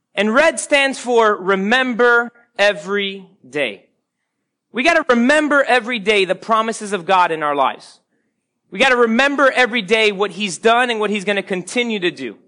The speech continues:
We have to remember every day that He will never let go of us. Today is part number four, and in the first week, we spoke about the fact that as believers, we are called to live at a higher standard.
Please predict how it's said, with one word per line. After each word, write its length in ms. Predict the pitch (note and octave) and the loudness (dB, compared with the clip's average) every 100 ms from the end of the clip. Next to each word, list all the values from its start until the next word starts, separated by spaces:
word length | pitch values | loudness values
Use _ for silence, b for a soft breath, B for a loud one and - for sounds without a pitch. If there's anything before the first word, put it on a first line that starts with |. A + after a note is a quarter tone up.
| _ _ _ _ _ _ | _ _ _ _ _ _
We 100 | G#3+ | 0
have 80 | B3 | 2
to 80 | B3 | 0
remember 500 | A3 G#3+ B3 C4+ B3+ | 0 2 2 2 2
every 320 | C4 A#3+ A3+ | 2 0 0
day 560 | G3+ A3 A3 F#3+ F3+ - _ | -2 0 2 0 -4 -12 _
that 160 | - G3 | -2 -2
He 180 | - A#3+ | -2 -2
will 140 | A3 | 0
never 320 | G#3+ A#3 A#3+ | 2 2 2
let 240 | A3 G#3 E3 | 2 0 2
go 240 | F#3 F3 | 2 2
of 120 | D3+ | 0
us. 380 | B2 - - - _ _ _ _ _ _ _ _ _ _ _ _ _ | -2 -8 -14 -18 _ _ _ _ _ _ _ _ _ _ _ _ _
Today 280 | - G#3+ B3+ | -2 2 2
is 160 | A#3 G#3+ | 2 -2
part 260 | - A#3+ | 0 2
number 220 | A#3 G#3+ G3+ | 2 0 0
four, 380 | - A#3 A#3+ | 2 4 4
and 160 | G#3 F#3 b b b b _ _ | 2 -2 b b b b _ _
in 120 | G3+ | -2
the 80 | A3+ | -2
first 380 | - D4 D#4+ - | 2 4 4 0
week, 340 | B3+ A#3+ - _ _ _ _ _ _ - | -2 -2 -4 _ _ _ _ _ _ -6
we 100 | A3+ | -4
spoke 460 | - C4+ C#4+ D4 | 0 2 2 2
about 340 | C4 G3+ A#3 A#3 | 2 4 2 2
the 80 | |
fact 400 | G#3+ - C4 C4 | -4 0 0 0
that 140 | B3 A3 | 0 2
as 160 | G3 | 0
believers, 720 | D3 G#3 G#3 C#4+ D#4+ A3+ G#3+ F#3+ | 0 0 2 2 0 2 2 0
we 180 | B3 C#4 | 0 0
are 80 | |
called 440 | A#3+ - A#3+ C4 A#3+ | 0 0 2 2 0
to 80 | C4+ | -2
live 260 | G#3+ G#3 | 0 2
at 60 | A#3 | 2
a 60 | G#3 | 0
higher 420 | E3+ F#3 G3+ A3+ | 0 0 0 -4
standard. 680 | - - - D4 A#3+ G3+ | -6 -10 -8 -4 -4 -6